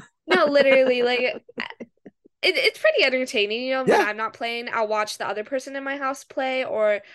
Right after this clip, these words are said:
Speaker 1: sometimes I watch some videos, or I, like, read about it. Um, but they all have that, that mystical last thing on the,
Speaker 2: Oh, yeah.
Speaker 1: uh,
Speaker 2: Mm-hmm.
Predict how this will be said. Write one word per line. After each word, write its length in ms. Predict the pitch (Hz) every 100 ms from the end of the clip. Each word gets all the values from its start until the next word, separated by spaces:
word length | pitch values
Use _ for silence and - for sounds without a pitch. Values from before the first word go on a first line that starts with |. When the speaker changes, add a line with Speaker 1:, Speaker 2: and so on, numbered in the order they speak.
| _
Speaker 1:
sometimes 320 | - 240 220
I 40 | 220
watch 160 | 202
some 240 | - 196 214
videos, 640 | 311 330 320 311 302 294
or 100 | 233
I, 200 | 202 -
like, 180 | 127 -
read 280 | 214 247 277
about 340 | 254 262 254 247
it. 200 | 247 - - - - -
Um, 640 | 226 214 202 190 190 185 _ _ _ _ _ _ -
but 360 | 240 226 220 - _ -
they 160 | 254 247
all 260 | 220 226
have 400 | 233 240 220 214 -
that, 400 | 214 220 214 196 - -
that 240 | 220 220
mystical 720 | 214 220 - - - 233 208
last 480 | 202 202 214 - -
thing 420 | - 226 214 208 196 -
on 260 | 196 202
the, 180 | 196 190
Speaker 2:
Oh, 140 | 127 127
yeah. 280 | 120 120
Speaker 1:
uh, 440 | 110 95 185 185 - - 123
Speaker 2:
Mm-hmm. 380 | 123 127 127